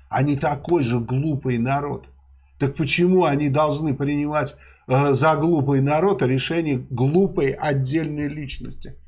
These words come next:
Вот ты мне скажи. Глупый народ, да, он принимает глупое решение. И потом он сам отменяет эти глупые решения и принимает уже более умное решение. Он сам ответственен.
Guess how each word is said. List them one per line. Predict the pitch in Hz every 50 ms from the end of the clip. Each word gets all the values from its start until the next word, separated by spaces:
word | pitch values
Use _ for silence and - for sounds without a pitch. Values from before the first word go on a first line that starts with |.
| - -
Вот | - 139 139
ты | 170
мне | 147 143 139 135
скажи. | 131 - - 151 151 143 135 120 - - - - - -
Глупый | - 113 101 139 175 220 208 160 190 185
народ, | 180 185 185 185 196 190 165 131 120 120
да, | 131 139 131 117
он | 117 143 160 156
принимает | 185 175 180 185 180 175 185 180 170 143 131
глупое | 139 156 165 156 - 160 156 151
решение. | 143 147 143 135 - - 139 120 - - - - _ _ _ _ _ _ -
И | 131
потом | 123 147 196 196 190 202 220 202 180
он | 185 185
сам | - - - 208 196 170 147
отменяет | 139 131 131 147 147 151 160 160 151 131 113 - -
эти | 131 131 - -
глупые | 139 135 147 165 160 135 123 139 143 143
решения | 151 156 156 - 220 233 220 185 147 123 - - - - - - -
и | 143 143
принимает | 135 170 180 180 185 196 196 208 202 175 131 -
уже | 156 151 156 175 170
более | 147 156 170 175 160 131 120 123 123
умное | 123 127 120 117 117 117
решение. | 117 123 123 - - - 123 - - - - _ _ _ _
Он | - 165 175 170 147 123
сам | - - - 180 185 180 151 131
ответственен. | 135 131 127 - 147 151 156 147 123 - - - - - 135 - -